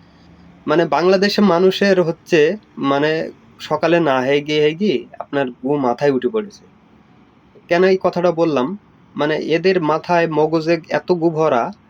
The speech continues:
যে মানে এরা হচ্ছে ভালো মন্দ বুঝতে পারে না। যদি মনে করেন বুঝলো, মানে অনেক, আহ, অনেকে জানে যে মানে এই দলটা হচ্ছে মানে ক্ষমতায় গেলে হচ্ছে, এ, দুর্নীতি করবে, চাঁদাবাজি কর-, করবে,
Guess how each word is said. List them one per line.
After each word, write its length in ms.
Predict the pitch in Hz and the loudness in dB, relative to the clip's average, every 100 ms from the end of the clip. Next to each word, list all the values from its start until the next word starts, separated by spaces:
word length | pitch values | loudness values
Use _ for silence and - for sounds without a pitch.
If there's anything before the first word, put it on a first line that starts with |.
| _ _ - 127 | _ _ -16 -4
যে 460 | 139 151 147 214 - - | 2 2 2 -2 -10 -4
মানে 200 | 143 156 | -2 0
এরা 300 | 156 151 170 | -2 0 2
হচ্ছে 300 | 170 170 - 156 | 0 -2 -6 -6
ভালো 280 | - 143 170 | -2 0 2
মন্দ 360 | 165 160 170 | 0 -2 -2
বুঝতে 420 | 220 127 127 - 127 | -4 -2 -2 0 -2
পারে 240 | 117 107 | 0 -2
না। 140 | 101 - _ _ _ _ _ _ _ - | -6 -16 _ _ _ _ _ _ _ 0
যদি 280 | 185 226 220 | 2 2 2
মনে 240 | 202 202 | 2 2
করেন 260 | 202 202 190 | 2 2 2
বুঝলো, 540 | 160 202 185 135 113 | 2 2 2 2 0
মানে 160 | 131 160 | 0 0
অনেক, 340 | 147 214 233 - - _ - _ - | 2 2 0 -4 -20 _ -20 _ -4
আহ, 340 | 147 151 - | 0 0 0
অনেকে 380 | 151 208 208 240 | 2 2 2 2
জানে 320 | 190 185 175 | 2 2 2
যে 300 | 143 165 147 | 2 2 2
মানে 220 | 139 147 151 | 0 0 0
এই 120 | 165 | 0
দলটা 520 | 160 156 160 165 131 123 | 2 0 0 0 0 0
হচ্ছে 560 | 131 - 143 135 143 - | -4 -4 -2 0 -2 -6
মানে 400 | - 139 135 127 - | -6 -2 0 0 -2
ক্ষমতায় 400 | 139 139 143 127 | -6 -2 -2 0
গেলে 280 | 127 135 156 | 0 0 -2
হচ্ছে, 400 | 131 - 190 254 _ _ _ _ - | -2 -4 -4 -4 _ _ _ _ -4
এ, 160 | 135 139 | 2 2
দুর্নীতি 440 | 143 156 156 147 | 2 0 -2 0
করবে, 240 | 143 139 | -2 -2
চাঁদাবাজি 480 | 170 147 139 131 127 123 | -2 2 2 2 -2 -2
কর-, 160 | 123 123 - - | -6 -6 -8 0
করবে, 360 | 160 131 107 | 0 0 -4